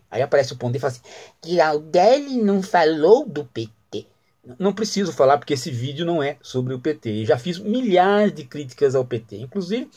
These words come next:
todo mundo sabe que o Lula tá preso, é presidiário, e o, o, é por conta do Lula que nós estamos aí ten-, vendo o crescimento da, da extre-, da extrema-direita.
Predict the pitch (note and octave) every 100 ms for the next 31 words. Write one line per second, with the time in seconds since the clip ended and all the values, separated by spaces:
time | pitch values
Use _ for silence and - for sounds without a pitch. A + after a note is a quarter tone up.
0 | - A3 F#3+ D3 B2 - C#3+ C3 - -
1 | - - - C#3 C#3+ C3+ C3 B2+ B2 B2
2 | B2+ A#2+ C#3+ D3+ G#3 - - B2+ C3+ A#2
3 | B2 G#2+ A2+ E3 F#3+ G3+ _ _ - D3+
4 | F3 A3+ - _ - - _ E3 F3 D#3
5 | D3 C#3+ D3 C3 C#3+ D#3 D3+ E3 C3 D3
6 | C3+ C3 F3 D#3 B2 D3 G3 G3 G#3+ G#3+
7 | G#3 - F3 E3 E3 C3+ D3 - D3+ B2+
8 | C#3+ C#3+ D3 - C3 B2+ B2+ C3 - -
9 | C3 B2+ - B2 B2 B2+ B2 B2 B2+ A#2
10 | F#2+ F#2+